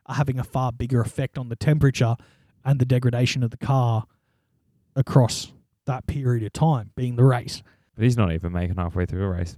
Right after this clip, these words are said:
Speaker 2: Most of the time he's out, which is sad. Yeah.
Speaker 1: And it really is. So when it, when it comes to Canada explicitly, if
Speaker 2: Yeah.
Speaker 1: we see rain, I think we'll see less reliability issues, but it will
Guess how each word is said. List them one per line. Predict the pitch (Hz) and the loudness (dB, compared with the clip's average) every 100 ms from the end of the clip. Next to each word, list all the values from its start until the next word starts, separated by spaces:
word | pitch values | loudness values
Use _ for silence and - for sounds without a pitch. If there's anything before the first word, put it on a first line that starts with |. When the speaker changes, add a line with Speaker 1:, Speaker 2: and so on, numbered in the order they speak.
| 87 | -12
Speaker 2:
Most | 95 95 | -6 -6
of | - | -6
the | |
time | 92 95 | -6 -4
he's | 95 | -2
out, | 98 98 - - - | -2 -2 -6 -18 -20
which | 104 | -20
is | - | -20
sad. | - - - - - | -12 -12 -12 -16 -20
Yeah. | 90 - - _ | -16 -14 -16 _
Speaker 1:
And | 202 196 | 2 4
it | |
really | 202 214 143 | 4 4 4
is. | 139 123 | 2 2
So | - 147 147 135 - _ _ _ _ _ | 2 4 4 2 -6 _ _ _ _ _
when | 175 185 208 | 2 4 4
it, | - | 2
when | 170 | 2
it | 196 | 4
comes | 202 190 | 2 0
to | 160 | -2
Canada | - 156 151 139 127 120 - _ _ _ _ _ _ _ _ _ | -4 0 2 2 2 -2 -6 _ _ _ _ _ _ _ _ _
explicitly, | - - - 175 - 151 135 190 _ _ _ | -10 -6 4 6 6 2 0 -4 _ _ _
if | - | -2
Speaker 2:
Yeah. | 135 | 4
Speaker 1:
we | 160 | 6
see | - 190 | 8 8
rain, | 160 127 151 294 _ _ _ | 6 4 -4 -6 _ _ _
I | 135 | 0
think | 151 143 | 2 4
we'll | 135 | 4
see | - 135 | 4 0
less | 131 135 151 | 2 2 2
reliability | 135 131 127 131 139 131 123 | 2 2 0 0 0 0 -2
issues, | - 131 | 0 -2
but | 160 127 | 0 2
it | |
will | 127 123 | 2 0